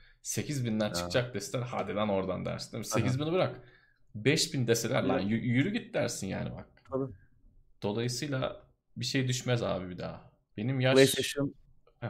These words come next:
Speaker 1: buyur
Speaker 2: dört
Speaker 1: abi.
Speaker 2: Pro ilk çıktığında ya bin yedi yüz liraydı işte.
Speaker 1: Evet, evet. Aynen öyle. Şu an ikinci eli o, o, o, o, o, e, ondan daha
Speaker 2: Üç bin
Speaker 1: pahalı
Speaker 2: falan.
Speaker 1: düşün yani.
Speaker 2: Üç bin civarında yani.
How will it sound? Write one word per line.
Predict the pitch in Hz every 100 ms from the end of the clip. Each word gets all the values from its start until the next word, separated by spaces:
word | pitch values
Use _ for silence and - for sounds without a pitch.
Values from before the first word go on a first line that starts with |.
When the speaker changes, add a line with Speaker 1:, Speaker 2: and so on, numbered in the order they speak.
| -
Speaker 1:
buyur | 127
Speaker 2:
dört | 135
Speaker 1:
abi. | -
Speaker 2:
Pro | - 170 160 139 -
ilk | 151 -
çıktığında | 139 - 131 127 147 269 285
ya | 254 165
bin | 185
yedi | 202 202
yüz | 233 165
liraydı | 147 123 110
işte. | 107 127
Speaker 1:
Evet, | 165
evet. | 139 147 127 - - _ - - - _ - _ _ - - - -
Aynen | 107 110 117
öyle. | 135 131 107 - - _ -
Şu | - 131
an | 160 202
ikinci | - 160 156 226
eli | 233 143 - - - - -
o, | - -
o, | - - - - - _ -
o, | 147 -
o, | - - -
o, | - 107
e, | 101 98 92 90
ondan | - 104 107 104 101
daha | 104
Speaker 2:
Üç | 98 - -
bin | 113
Speaker 1:
pahalı | -
Speaker 2:
falan. | 156 131 - -
Speaker 1:
düşün | - 110
yani. | 92 90 87 - - - - - -
Speaker 2:
Üç | - 127
bin | 120
civarında | 113 107 98 90 -
yani. | -